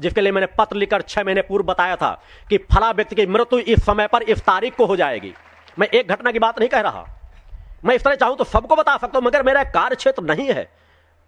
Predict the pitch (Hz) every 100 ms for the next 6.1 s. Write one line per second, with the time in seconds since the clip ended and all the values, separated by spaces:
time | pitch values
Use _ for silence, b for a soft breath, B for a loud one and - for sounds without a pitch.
0 | _ - 120 233 247 277 233 226 220 196
1 | - 226 196 180 208 220 226 196 196 196
2 | 196 185 165 175 B 165 175 202 202 202
3 | 190 185 180 208 220 226 196 220 202 202
4 | 202 - 196 214 185 220 220 - 208 247
5 | 233 B - 214 226 208 202 156 - 214
6 | 180